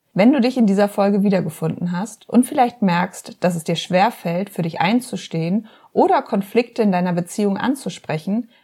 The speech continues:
dann schreib uns gerne eine Mail an podcast at liebe unplugged punkt de.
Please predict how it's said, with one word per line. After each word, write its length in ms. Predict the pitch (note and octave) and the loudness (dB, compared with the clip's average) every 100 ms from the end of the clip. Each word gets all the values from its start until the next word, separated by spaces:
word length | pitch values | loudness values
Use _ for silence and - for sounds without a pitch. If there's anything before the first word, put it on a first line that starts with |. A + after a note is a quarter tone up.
| - | -2
dann 240 | D#3+ A#3 | 2 2
schreib 280 | - G3+ G#3 | 0 0 0
uns 200 | G#3+ G3+ | 0 -2
gerne 340 | D#3+ E3+ A3+ G#3 | 0 0 0 0
eine 200 | G3+ G3+ | 0 2
Mail 440 | D#3+ D3+ D#3+ E3 - | 0 -2 -4 -6 -6
an 200 | E3 D#3 | -6 -2
podcast 680 | A3+ A#3 - A#3+ A#3 - - | -4 -4 -6 -4 -6 -8 -2
at 280 | A3 - _ _ _ | -2 -2 _ _ _
liebe 380 | F#3+ A#3+ D4 C4+ | 4 6 6 4
unplugged 1080 | A3+ A3 A#3 B3 - B3+ - D#3+ D#3 - - | 4 4 2 -2 -2 -2 -2 -4 -4 -16 -10
punkt 360 | D#3+ D3+ - | -6 -6 -4
de. 400 | G#3+ E3+ D3 F3 | -2 -2 -4 -6